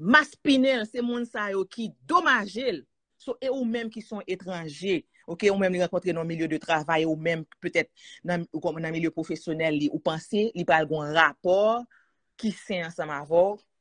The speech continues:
Li gen anpil chans pou devlope yon paranoya ki... Ou konnen, lè yon moun paranoyak, se ta di moun nan pa fè okenn moun konfyans, donk se, se, se ki vle di,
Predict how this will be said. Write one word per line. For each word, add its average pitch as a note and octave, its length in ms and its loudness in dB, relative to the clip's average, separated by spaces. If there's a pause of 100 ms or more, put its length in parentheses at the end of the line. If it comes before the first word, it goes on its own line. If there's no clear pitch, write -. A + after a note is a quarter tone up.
Li G3+ 160 -4
gen G3 160 2
anpil G#3 320 -4
chans - 320 -6
pou F3 160 -8
devlope E3+ 320 0
yon D3+ 140 0 (100)
paranoya G3 680 4 (580)
ki... C4 220 -2 (420)
Ou A3 80 -6
konnen, A#3 240 2
lè G#3 80 2
yon G#3 120 2
moun F3+ 160 -6
paranoyak, F#3+ 680 0
se G3+ 120 -6
ta F#3 200 2
di G#3 100 -2
moun F3+ 220 -4
nan F3 140 -6 (100)
pa A3+ 160 0
fè - 240 -4
okenn A3 560 -6
moun G#3+ 320 -4
konfyans, G#3+ 640 0 (2000)
donk C#4 220 6 (420)
se, F#4+ 140 4 (100)
se, E4+ 240 -4
se F4+ 160 0
ki F#4 80 4
vle F4 220 -2
di, B3 100 -2